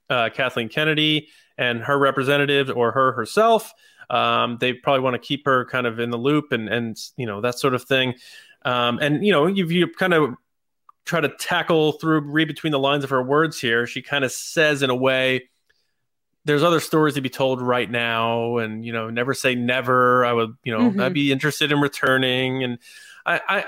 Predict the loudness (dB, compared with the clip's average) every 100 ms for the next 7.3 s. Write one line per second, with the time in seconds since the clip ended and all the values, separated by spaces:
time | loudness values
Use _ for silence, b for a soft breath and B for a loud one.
0 | -2 0 0 0 -2 -4 -4 -8 0 2
1 | 4 2 -2 -2 -4 0 -2 0 -2 0
2 | -2 2 0 2 -2 -2 -2 -2 -2 0
3 | 0 0 -4 -2 0 0 -2 -4 -4 -2
4 | 0 0 0 2 4 2 2 -2 -2 0
5 | 0 0 -8 b b b b 2 2 2
6 | 0 2 2 2 0 0 0 0 0 0
7 | -2 -2